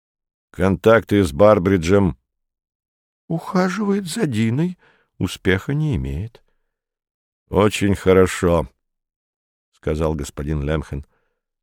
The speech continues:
«А что слышно о рыжем Шухарте?» «Месяц назад вышел из тюрьмы, в средствах не нуждается, пытался эмигрировать, но у него»,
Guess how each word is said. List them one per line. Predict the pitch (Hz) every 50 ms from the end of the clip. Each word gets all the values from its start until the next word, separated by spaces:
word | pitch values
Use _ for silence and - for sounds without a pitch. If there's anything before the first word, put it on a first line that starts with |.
| _ _ _ _ _ _
«А | - 98 117
что | 117 - - - 165 165 151
слышно | - - 135 147 160 160 147 - - 139 143 143 143 139 - _ -
о | 131 127 131
рыжем | 127 127 147 143 127 110 127 131 131 123
Шухарте?» | - - - 143 127 - - 85 69 - - 65 55 - - _ _ _ _ _ _ _ _ _ _ _ _ _ _ _ _ _ _ _ _ _ _ _ _ _ _ _ _ _ _
«Месяц | - 62 71 107 147 196 - 285 269 - - -
назад | 160 147 123 101 110 127 135 -
вышел | - 113 120 123 - - 143
из | 139 -
тюрьмы, | - 120 101 85 80 87 117 - _ - - - _ _ _ _
в | _ - -
средствах | - 98 107 143 170 - - - - 95 - -
не | 87 85
нуждается, | 85 82 71 73 82 95 104 131 147 - - -
пытался | - 147 - 170 170 160 - - 127
эмигрировать, | 123 127 131 131 143 156 180 185 196 175 165 -
но | 170 143 143
у | 143
него», | 139 143 139 147 151 151 147 143